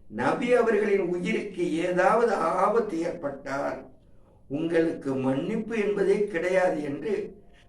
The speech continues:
நான் கூறியதாக என்னுடைய அன்சாரி தோழர்களிடம் சொல்லிவிடுங்கள்" என்று சொன்ன உடனே அவருடைய இறுதி மூச்சு நின்று விடுகிறது.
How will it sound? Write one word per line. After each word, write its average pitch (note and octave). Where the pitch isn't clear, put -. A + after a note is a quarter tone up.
நான் F3+
கூறியதாக F3
என்னுடைய D3
அன்சாரி B3
தோழர்களிடம் D#3+
சொல்லிவிடுங்கள்" D3
என்று C3+
சொன்ன D3+
உடனே D#3+
அவருடைய C3
இறுதி D3+
மூச்சு C#3+
நின்று C#3+
விடுகிறது. -